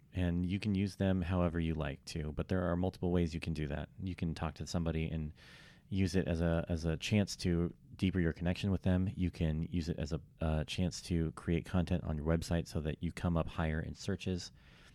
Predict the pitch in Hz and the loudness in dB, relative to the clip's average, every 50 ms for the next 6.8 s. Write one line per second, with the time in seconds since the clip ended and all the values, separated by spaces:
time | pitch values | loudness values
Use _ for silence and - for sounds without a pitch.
0 | - - - - - - - - - - - - - - - - - - - - | -20 -20 -20 -20 -20 -20 -20 -20 -20 -20 -20 -20 -20 -20 -20 -20 -20 -20 -20 -20
1 | - - - - - - - 82 82 82 82 - - - - - - - - - | -20 -20 -20 -20 -18 -12 -4 0 0 0 0 0 -4 -14 -20 -20 -20 -20 -20 -20
2 | - - - - - - - 117 110 - - - 165 175 165 127 95 90 85 82 | -20 -20 -20 -20 -8 2 4 4 4 4 2 4 4 6 6 6 6 6 4 4
3 | - 80 80 - - - 80 80 80 80 - 95 82 - 110 104 90 - - - | 2 -4 -4 -4 -6 -6 -6 -6 -6 -6 -4 -4 0 2 2 2 2 -2 -12 -20
4 | - - - - - - - - - - - - - - - - - - - - | -20 -20 -20 -20 -20 -20 -20 -20 -20 -20 -20 -20 -20 -20 -20 -20 -20 -20 -20 -20
5 | - - - - 170 120 110 - - 123 127 135 - 143 156 151 131 135 127 123 | -16 -4 -2 2 2 2 0 2 2 2 2 4 2 2 2 2 2 2 2 2
6 | 113 95 92 98 107 107 104 - - - 95 92 90 85 85 | 2 4 4 4 6 6 4 2 0 0 2 2 2 2 0